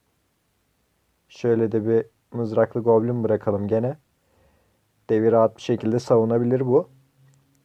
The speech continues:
Evet güzel. Alev topunu hiç etti. Şöyle bir atak yapacağım. İskelet ordusu olma ihtimali çok yüksek. Çünkü adamda yavru ejderha falan çıktı. Evet sanırım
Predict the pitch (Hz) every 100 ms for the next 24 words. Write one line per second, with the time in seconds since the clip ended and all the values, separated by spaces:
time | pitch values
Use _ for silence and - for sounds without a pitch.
0 | _ _ _ _ - 135 113 - 131 135
1 | 139 202 _ - 120 123 131 131 131 135
2 | 151 - 131 156 - 120 - 151 156 135
3 | 127 123 131 147 - - 120 135 151 139
4 | 113 107 123 170 _ _ 127 - 131 131
5 | 131 127 - - 127 123 127 - 120 117
6 | 135 - 139 127 - 143 156 _ _ _
7 | - 135 127 123 113 117 120 117 113 113
8 | 120 113 120 117 - 117 123 131 - -
9 | 143 _ _ _ _ _ _ _ _ _
10 | _ _ _ _ _ _ _ _ _ -
11 | 123 107 - - - - 123 117 123 156